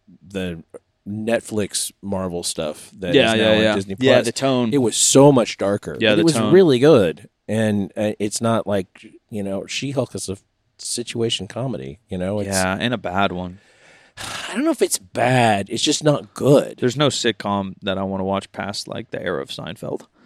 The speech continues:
Speaker 1: Yeah, you di-, you didn't wanna see her twerking with, uh, Megan Thee Stallion?
Speaker 2: I didn't see that. I think I, I watched episode one, one and a half. What are they on, three or four now?
Speaker 1: Yeah.
Speaker 2: Yeah, and I
Speaker 1: It's
Speaker 2: was
Speaker 1: the last episode, post-credit sequence, last episode.
Speaker 2: I am pretty sad about, uh, all those shows, really.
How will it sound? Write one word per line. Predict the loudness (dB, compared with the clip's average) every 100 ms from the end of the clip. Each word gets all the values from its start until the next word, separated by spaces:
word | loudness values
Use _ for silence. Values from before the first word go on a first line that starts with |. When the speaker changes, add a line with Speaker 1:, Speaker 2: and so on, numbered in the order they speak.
| _
Speaker 1:
Yeah, | 0 0
you | 2 2 2 2
di-, | -2
you | -2
didn't | 0 0
wanna | 0 -2
see | -2 -4
her | -4 -4 -4
twerking | -4 -4 -2 -2 -4
with, | -4 -4 -6
uh, | -6 -4 -6
Megan | -6 -6 -6 -8
Thee |
Stallion? | -8 -6 -4 -4 -6 -10 _ 0
Speaker 2:
I | 4
didn't | 4 2
see | -4 -4
that. | -2
I | -2
think | -4 -4 -2
I, | -2 0
I |
watched | 0 2 0 -2
episode | -6 -4 -4 -2
one, | -4 -4 -8 -10
one | -8 -6
and | -6
a |
half. | -6
What | -4
are | -4
they |
on, | -4 -6
three | -6
or | -6
four | -8 -8
now? | -8 -10 _ _ _ -4
Speaker 1:
Yeah. | -4 -4 -8 -10
Speaker 2:
Yeah, | -6 -4 -4
and | -2
I |
Speaker 1:
It's | 2
Speaker 2:
was | 6
Speaker 1:
the |
last | 6 4 2
episode, | -2 0 -2 -2
post-credit | 2 2 2 -2 -2 -2
sequence, | -10 -8 -8 -8
last | -8 -8
episode. | -6 2
Speaker 2:
I | 4
am | 4 2
pretty | 0 0 0
sad | -4 0 0 2 -2
about, | -4 -4 -4 -8 -8
uh, | -6 -6 -8
all | -2 0
those | 0 -6
shows, | -8 -8 -8
really. | -8 -10 -14